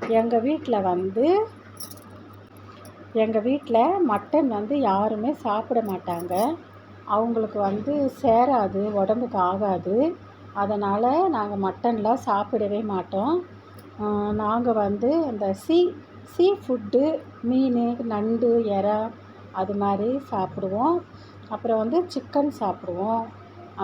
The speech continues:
வேற இந்த மட்டன்லாம் சாப்பிடவே மாட்டோம். எனக்காக, ஆ, நான் தான் வந்து சரி வீடியோ எடுக்கணும், அதுக்காக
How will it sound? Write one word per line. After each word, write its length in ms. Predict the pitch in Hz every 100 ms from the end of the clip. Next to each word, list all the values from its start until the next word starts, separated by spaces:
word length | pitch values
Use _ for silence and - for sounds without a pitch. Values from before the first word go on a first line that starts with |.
| 196
வேற 400 | 214 214 214 214
இந்த 140 | 214
மட்டன்லாம் 640 | 208 196 - 208 208 233
சாப்பிடவே 560 | 226 196 202 214 214 220
மாட்டோம். 600 | 202 180 190 190 208 208 - 214
எனக்காக, 800 | 208 240 247 220 214 240 330 370 - - - - -
ஆ, 280 | 220 214 214
நான் 300 | 214 208 220
தான் 220 | 240 254
வந்து 300 | 220 208 240
சரி 260 | - 226 214
வீடியோ 360 | 247 285 269
எடுக்கணும், 680 | 214 196 196 202 208 214 202
அதுக்காக 420 | 202 202 190 233